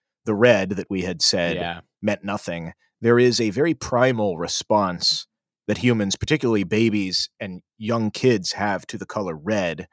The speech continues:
Speaker 1: I'll post a link to this article where they kinda do, like, a three D, not, not V R, but it's like you can move around and look around, but it's, like, as if you were a baby in your first six months and what your visual acuity is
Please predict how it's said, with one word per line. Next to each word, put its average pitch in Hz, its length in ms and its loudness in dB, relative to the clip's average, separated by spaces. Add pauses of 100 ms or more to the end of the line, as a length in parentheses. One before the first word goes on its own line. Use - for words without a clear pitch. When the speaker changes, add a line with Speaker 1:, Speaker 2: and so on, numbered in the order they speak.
(320)
Speaker 1:
I'll 107 80 -4
post 113 200 -2
a 107 40 -4
link 101 260 -2
to - 100 -8
this 92 160 -4
article 104 300 0
where 95 80 0
they 95 100 -4
kinda 113 280 2
do, 107 220 0
like, 95 220 -2
a 92 60 -6
three 110 380 -4
D, 98 160 -2
not, 131 160 0 (280)
not 117 200 -4
V 110 220 0
R, 104 240 4
but 104 100 0
it's 98 120 -6
like 101 100 -2
you 104 60 -4
can 98 160 -6
move 104 200 0
around 98 280 -2
and 95 100 -6
look 101 140 -4
around, 101 260 -2
but 101 80 -4
it's, - 100 -8
like, 101 100 -4
as 101 120 -4
if 123 160 -2
you 110 80 -4
were 98 100 0
a 92 80 0
baby 90 520 -6 (280)
in 113 100 -2
your 104 100 0
first - 340 -2
six - 240 -2
months 92 440 -2
and 107 160 -4
what 120 180 2
your 110 140 -2
visual 101 520 -2
acuity 101 600 -2
is 95 560 -4